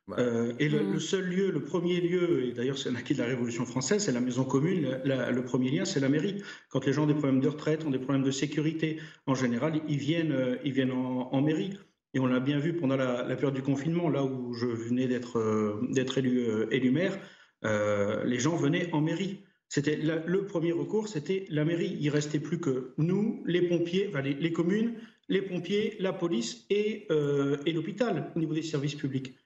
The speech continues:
Speaker 2: Tout était fermé et aujourd'hui tout est de manière numérique, tout est fait de manière numérique. Donc le seul accès, c'est, euh, c'est la commune, c'est la mairie.
Speaker 3: Alors
Speaker 2: Et
Speaker 3: comment
Speaker 2: puis, euh, com-,
Speaker 3: Ouais.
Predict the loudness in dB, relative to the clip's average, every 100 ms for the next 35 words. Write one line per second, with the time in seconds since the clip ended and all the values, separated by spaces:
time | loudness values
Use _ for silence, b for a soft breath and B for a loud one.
0 | b -2 2 2 0 0 0 2 0 0
1 | 0 2 0 -2 -2 -2 0 2 2 2
2 | 2 2 2 0 -2 -2 0 0 2 2
3 | 2 2 0 0 -2 -4 -6 -2 0 0
4 | 0 2 2 0 -2 -2 -2 -4 B B
5 | B B -2 0 0 2 0 0 -2 -2
6 | 0 0 0 0 0 -2 -6 -6 -2 0
7 | 0 -2 -4 -10 _ _ _ -2 0 4
8 | 6 6 4 0 -4 -8 -10 -8